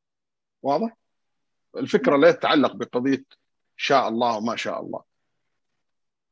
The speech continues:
تتعلق ب-، بأن هذا، يعني، بدون مثلًا العين لا تبصر، بدون ال-، الرحم لا يمكن تحمل المرأة، واضح؟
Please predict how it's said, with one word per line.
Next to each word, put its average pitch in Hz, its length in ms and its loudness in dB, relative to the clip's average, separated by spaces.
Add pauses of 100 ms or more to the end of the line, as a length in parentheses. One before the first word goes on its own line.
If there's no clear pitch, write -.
(320)
تتعلق 143 500 4
ب-، 131 280 4
بأن 131 280 8
هذا، 139 320 4
يعني، 127 320 2 (360)
بدون 170 460 6
مثلًا 170 300 4
العين 160 520 4
لا 180 120 4
تبصر، - 420 -10 (300)
بدون 165 480 2
ال-، 156 420 -4 (420)
الرحم 190 440 2
لا 175 260 2
يمكن 175 440 -4
تحمل 120 360 -2
المرأة، 117 640 -4
واضح؟ 170 360 -4